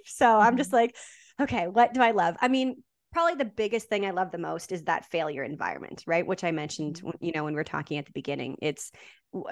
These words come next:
Speaker 1: and it's something that I didn't realize I loved until I kind of have thought through this. But, uh, when I used to teach, my students would always yell "fail" at each other in a, in a way
Speaker 2: Mm.
Speaker 1: of, it was a negative thing. Like, "You made a mistake, fail," right? It was, like, a big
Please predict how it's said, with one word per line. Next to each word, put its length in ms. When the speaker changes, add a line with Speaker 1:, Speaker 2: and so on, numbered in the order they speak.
Speaker 1:
and 160
it's 120
something 380
that 320
I 60
didn't 200
realize 380
I 80
loved 320
until 260
I 120
kind 220
of 120
have 220
thought 260
through 180
this. 240
But, 240
uh, 240
when 200
I 100
used 300
to 60
teach, 520
my 120
students 400
would 140
always 300
yell 200
"fail" 520
at 120
each 200
other 200
in 200
a, 140
in 120
a 60
way 280
Speaker 2:
Mm. 40
Speaker 1:
of, 160
it 100
was 140
a 40
negative 420
thing. 240
Like, 180
"You 80
made 180
a 60
mistake, 400
fail," 560
right? 200
It 60
was, 140
like, 160
a 40
big 220